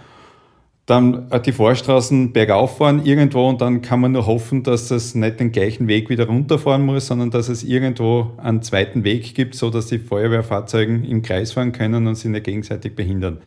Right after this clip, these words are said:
Aber das ist dann so ein Radl, wo die Feuerwehrfahrzeuge dann nur mehr im Kreis fahren und die Löschbehälter einfach befüllen.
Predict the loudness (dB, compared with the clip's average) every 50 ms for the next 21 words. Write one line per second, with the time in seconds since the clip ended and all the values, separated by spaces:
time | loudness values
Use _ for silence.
0 | _ _ _ _ _ _ -4 -4 -2 -2 -2 -2 -4 -4 -2 -2 -2 -2 -2 -6
1 | -8 -12 _ _ _ _ _ _ _ _ _ -6 -2 -2 0 0 2 2 2 2
2 | 0 0 -2 -2 -2 -4 -4 -2 -2 -2 -2 -2 -2 -4 -4 -4 -8 -16 -10 -6
3 | -6 -6 -4 -4 -4 -4 -4 -4 -4 -4 -4 -4 -4 -4 -6 -6 -6 -4 -4 -6
4 | -6 -6 -6 -4 -4 -4 -4 -6 -8 -6 -6 -8 -8 -8 -12 -18 -20 -20 _ _
5 | _ _ _ -6 -4 -2 -2 -2 -2 -4 -2 -2 -2 -2 -4 -4 -6 -6 -6 -8
6 | -12 -12 -10 -10 -10 -6 -6 -6 -6 -8 -12